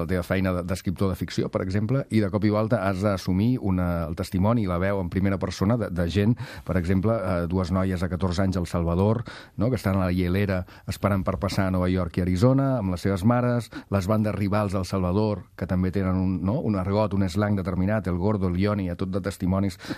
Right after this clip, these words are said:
en fi, eh, de, de nois que m'imagino que això, que trobar, eh, el, el, el desllorigador per, per la veu, per el to de, d'aquests testimonis devia ser una de les dificultats, m'imaginava, llegint-te més grans, no?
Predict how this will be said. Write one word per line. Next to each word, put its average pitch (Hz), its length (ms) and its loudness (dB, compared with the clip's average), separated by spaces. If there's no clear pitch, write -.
en 85 80 -4
fi, 131 160 2
eh, 95 140 -2
de, 90 160 -4
de 92 140 -2
nois 113 480 -4
que 107 80 -4
m'imagino 95 340 -4
que - 60 -6
això, - 240 -6
que 95 80 -2
trobar, 120 460 2
eh, 110 80 -2
el, 101 320 2
el, 90 380 -2
el 98 100 0
desllorigador 104 800 0
per, 92 320 -4
per 90 160 -2
la 92 80 2
veu, 101 320 0
per 90 160 -4
el 85 80 -6
to 101 140 2
de, 90 280 2
d'aquests 92 320 -2
testimonis 101 400 -2
devia 98 160 0
ser 98 160 -2
una 95 160 0
de 92 140 0
les - 80 -4
dificultats, 87 420 -2
m'imaginava, 90 480 0
llegint-te 90 400 0
més 87 160 -2
grans, 107 320 -2
no? - 20 -10